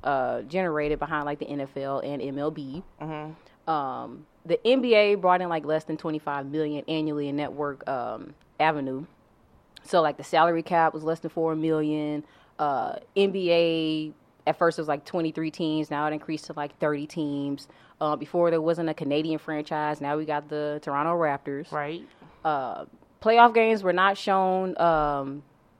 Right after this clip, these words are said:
Speaker 1: they were not live. They were, like, it was, like, a delay, you know,
Speaker 2: Oh.
Speaker 1: tape delay. So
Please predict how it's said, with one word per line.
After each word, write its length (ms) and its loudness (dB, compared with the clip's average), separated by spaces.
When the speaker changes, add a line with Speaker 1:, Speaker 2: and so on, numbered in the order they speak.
Speaker 1:
they 80 2
were 80 2
not 180 4
live. 360 4
They 100 2
were, 100 0
like, 180 0
it 40 -4
was, 80 0
like, 140 -4
a 80 -4
delay, 500 -2
you 60 -4
know, 240 -2
Speaker 2:
Oh. 60 -2
Speaker 1:
tape 260 -4
delay. 380 -2
So 440 -2